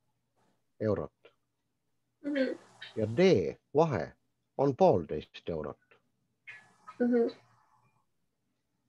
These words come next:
Speaker 1: Aga mida me käest küsitakse? Küsitakse kakskümmend, näete, kahekümne neljandat liiget ehk siis detsember kaks tuhat neliteist.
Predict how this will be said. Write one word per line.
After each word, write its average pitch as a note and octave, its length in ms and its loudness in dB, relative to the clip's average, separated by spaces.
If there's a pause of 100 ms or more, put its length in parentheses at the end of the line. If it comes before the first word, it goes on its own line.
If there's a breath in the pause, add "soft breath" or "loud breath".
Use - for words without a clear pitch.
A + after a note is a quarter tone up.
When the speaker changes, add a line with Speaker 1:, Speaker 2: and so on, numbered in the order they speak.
(1200)
Speaker 1:
Aga D3+ 240 8 (260)
mida G#3 260 8
me C3 140 10
käest A2+ 240 4
küsitakse? A#2 880 -4 (220)
Küsitakse E3+ 880 2
kakskümmend, G#2+ 960 -2 (100)
näete, G2+ 460 0
kahekümne A2+ 580 0
neljandat F#2+ 760 0
liiget D3+ 520 2
ehk B2 260 6
siis - 280 -4
detsember C3+ 640 8
kaks - 320 2
tuhat - 200 2
neliteist. A#2+ 600 4